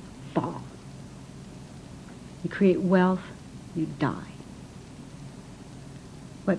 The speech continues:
purpose has your idea of what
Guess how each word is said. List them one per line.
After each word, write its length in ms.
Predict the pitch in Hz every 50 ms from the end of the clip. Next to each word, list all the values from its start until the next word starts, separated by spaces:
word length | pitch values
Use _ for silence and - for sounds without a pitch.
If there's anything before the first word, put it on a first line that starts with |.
| - - -
purpose 420 | - - 233 226 - 226 226 220 - - - - - - - - - - - - - - - - - - - - - - - - - - - - - - -
has 260 | - - 180 180 180 160 - - - - - - -
your 280 | 185 196 214 226 226
idea 720 | 196 185 185 185 170 156 151 - 214 214 202 170 160 156 156 - - - -
of 400 | 180 175 175 139 - - 180 165
what 280 | 175 202 220 226 220